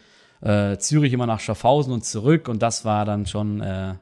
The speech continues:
irgendwann einfach, einfach nicht mehr, nicht mehr so toll. Ja. Wenn man dann nochmal im Stau steht oder so, dann, äh,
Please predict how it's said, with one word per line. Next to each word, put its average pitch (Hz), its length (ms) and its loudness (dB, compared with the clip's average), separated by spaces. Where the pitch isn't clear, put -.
irgendwann 98 500 -2
einfach, 95 460 -10
einfach - 360 -12
nicht 95 220 -10
mehr, 95 260 -4
nicht 104 200 -2
mehr 101 100 0
so 101 100 -2
toll. 90 300 -4
Ja. 90 160 -6
Wenn 92 220 -8
man 95 100 -4
dann 98 80 -4
nochmal 95 280 -4
im 95 80 -6
Stau 107 280 0
steht 113 380 -6
oder 104 160 -4
so, 101 140 -4
dann, 98 200 -6
äh, 90 280 -8